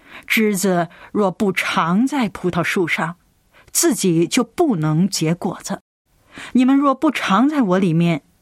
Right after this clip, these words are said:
也是这样。我是葡萄树，你们是枝子，常在我里面的，我也常在他里面。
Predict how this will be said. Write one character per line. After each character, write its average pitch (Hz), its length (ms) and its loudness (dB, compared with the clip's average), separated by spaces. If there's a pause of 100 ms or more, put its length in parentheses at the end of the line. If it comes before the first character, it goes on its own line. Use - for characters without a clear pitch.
(140)
也 190 200 0
是 - 180 -2
这 226 160 0
样。 - 220 -8 (1500)
我 208 300 2
是 - 220 0
葡 - 180 -4
萄 170 140 -4
树， - 260 -2 (840)
你 226 220 4
们 285 280 0 (120)
是 - 280 0
枝 247 320 -2
子， - 180 -8 (920)
常 214 280 2
在 226 180 2
我 190 180 2
里 185 300 2
面 185 200 4
的， 180 200 0 (520)
我 170 400 0 (200)
也 175 140 0
常 - 280 0
在 175 160 0
他 - 280 0
里 262 140 0
面。 139 220 -8